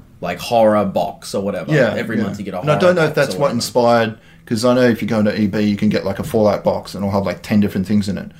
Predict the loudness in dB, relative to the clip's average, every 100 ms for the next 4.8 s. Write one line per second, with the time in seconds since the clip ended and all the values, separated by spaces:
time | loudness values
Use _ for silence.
0 | -20 -8 -2 0 0 0 0 -2 -2 -6
1 | -6 -6 -4 -4 -2 -2 -2 -2 -4 -2
2 | -4 -4 -10 -8 -6 -6 -2 0 0 -4
3 | -6 -4 -4 -4 -14 -20 -20 -4 -4 0
4 | 2 2 4 2 2 -2 -2 -4